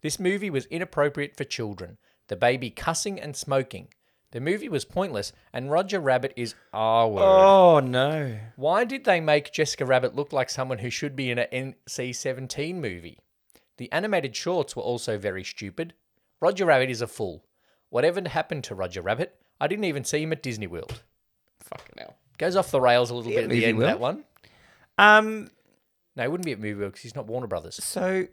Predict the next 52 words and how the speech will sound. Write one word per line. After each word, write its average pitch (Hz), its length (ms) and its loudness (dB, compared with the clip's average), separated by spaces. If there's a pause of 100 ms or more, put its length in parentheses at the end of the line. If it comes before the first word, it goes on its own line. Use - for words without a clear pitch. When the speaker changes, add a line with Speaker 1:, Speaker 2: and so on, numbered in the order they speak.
Speaker 2:
wha-, 160 260 -6 (380)
you're 175 180 4
asking 254 440 2
if 165 200 -6
they 143 160 4
were 135 160 2
in 120 120 -2
a 110 40 -2
movie 104 360 -2
together 82 480 -10 (140)
again. 104 360 -8 (600)
Speaker 1:
Yeah. 113 240 -4
Speaker 2:
And 156 120 0
then 214 120 2
in 160 180 0
the 143 80 4
review, 120 380 0
you 104 260 -2
ask, 101 260 -2
"Were 120 220 2
they 107 160 2
in 113 200 -4
All 127 220 -2
Stars?" 208 460 -6 (920)
Couldn't 240 180 -4
you 151 40 4
Speaker 1:
Yep. 139 80 2
Speaker 2:
just 170 180 0
look 139 280 0
that 131 200 2
up? - 280 2
Speaker 1:
You're 131 200 -2
in 165 120 0
I 123 160 2
M 120 80 -4
D 110 100 0
B 117 120 0
Speaker 2:
You're 156 120 6
Speaker 1:
already. 165 220 4
Speaker 2:
in 214 100 4
I 175 220 10
M 151 100 6
D 143 100 8
B. 143 100 8
Speaker 1:
<laughs> 202 120 6
Speaker 2:
You're 135 200 8
on 170 200 8
the 160 160 2
internet. 117 520 -4 (420)
Look 107 380 -2
it 110 80 0
up. - 280 -2